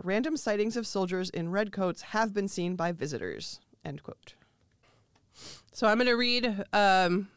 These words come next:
Speaker 2: from Nicole Beecham's book, Haunted Detroit, 'cause it has a, an awesome and terrifying story,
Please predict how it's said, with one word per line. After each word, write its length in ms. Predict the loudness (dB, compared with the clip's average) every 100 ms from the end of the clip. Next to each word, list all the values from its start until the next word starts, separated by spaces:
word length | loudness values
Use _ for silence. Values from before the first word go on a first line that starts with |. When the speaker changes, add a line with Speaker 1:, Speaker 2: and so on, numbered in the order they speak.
| -20
Speaker 2:
from 560 | -18 0 4 4 2 -2 -8 _ _ _ _ _ _ -4
Nicole 300 | 0 2 2
Beecham's 440 | 0 0 0 0
book, 340 | 0 0 0 -10 -18 _ _
Haunted 300 | _ 2 2
Detroit, 460 | 0 -2 -2 -2 -14 _
'cause 160 | -4 -2
it 100 | -2
has 320 | 0 0 -4 -4
a, 380 | -2 -2 -4 -6 -4
an 180 | -4 0
awesome 480 | 0 2 2 2 0
and 140 | -2
terrifying 560 | -2 0 0 0 0 0
story, 380 | -2 0 0